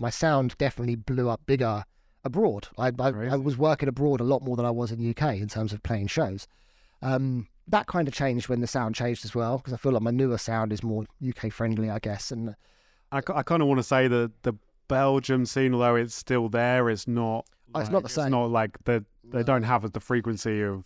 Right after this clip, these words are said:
Speaker 1: No.
Speaker 2: Jump Up parties.
Speaker 1: No, I mean, the sound <clears throat> itself has, has changed a lot.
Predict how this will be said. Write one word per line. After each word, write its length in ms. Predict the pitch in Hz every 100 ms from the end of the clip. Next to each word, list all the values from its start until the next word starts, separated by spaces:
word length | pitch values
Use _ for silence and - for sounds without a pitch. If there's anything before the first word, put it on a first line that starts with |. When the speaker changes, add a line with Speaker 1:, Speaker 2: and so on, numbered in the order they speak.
| -
Speaker 1:
No. 320 | 156 170 175 156
Speaker 2:
Jump 200 | 120 113
Up 100 | 104
parties. 460 | 107 104 104 101 101
Speaker 1:
No, 240 | 170 170 143 135
I 120 | 127
mean, 140 | 170
the 100 | 170
sound 500 | 165 220 220 214 190 - _
<clears throat> 120 | _
itself 640 | 180 190 175 - 175 156
has, 240 | - 135 -
has 200 | 147 -
changed 360 | - 139 135
a 60 | 127
lot. 320 | 117 117 113